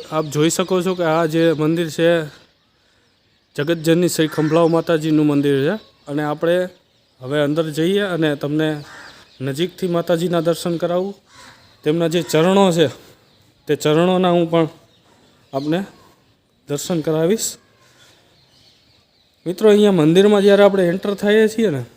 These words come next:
ત્યારે આપ જોઈ શકો છો કે આ રીતના બે જે સિંહો છે, તેમની પણ આકૃતિઓ અહીંયા રાખવામાં આવી છે.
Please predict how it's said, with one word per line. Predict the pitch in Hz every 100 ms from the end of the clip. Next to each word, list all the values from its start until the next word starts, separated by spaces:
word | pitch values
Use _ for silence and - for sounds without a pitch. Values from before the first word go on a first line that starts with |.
| _ _ _
ત્યારે | 151 156
આપ | 160 147
જોઈ | 135 156
શકો | 156 170 170
છો | 170
કે | 151
આ | 151
રીતના | 156 170 160
બે | 160 156
જે | 139 139 139
સિંહો | - 170 170 180
છે, | 151 131 117 - - - - - - - _ _ _ _ _ _ _ _ _ _ _ _ _ _ _ _
તેમની | 143 147 151
પણ | 151 147 135 - - - - - - - _ _ _ -
આકૃતિઓ | 139 139 156 156 151
અહીંયા | 147 143
રાખવામાં | 131 131 147 131 131
આવી | 127 127
છે. | 131